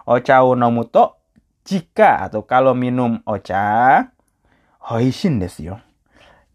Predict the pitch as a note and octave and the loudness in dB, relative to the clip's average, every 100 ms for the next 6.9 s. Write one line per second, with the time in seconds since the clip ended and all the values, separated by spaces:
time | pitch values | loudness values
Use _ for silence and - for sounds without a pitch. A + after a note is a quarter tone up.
0 | - A2+ G#2 F#2 F#2 - G2+ G2 - - | -14 -6 -2 0 -2 -4 -2 -4 -4 -14
1 | - - C#3+ - - A#2 B2 B2 A#2+ A#2+ | -8 -2 0 -2 -6 -2 0 0 -2 -2
2 | A#2+ A#2 A#2 C3 - A#2 A2+ A#2+ A#2 A2 | -2 0 -2 -4 -4 -4 0 0 0 -2
3 | G#2+ G#2+ A2 G#2+ C3 A#2 A2 G#2 - A#2+ | -2 -2 -4 -2 -2 -2 -4 -4 0 0
4 | B2+ B2+ E3 B2 G#2+ G2 - F2 E2+ - | 0 -4 -6 -6 -6 -4 -8 -12 -16 -20
5 | - - _ _ _ - - - F#4+ F4 | -20 -20 _ _ _ -20 -20 0 2 2
6 | - - G#3+ F#3 E3+ D#3+ D3+ D3 | -2 -8 -6 -6 -6 -8 -10 -14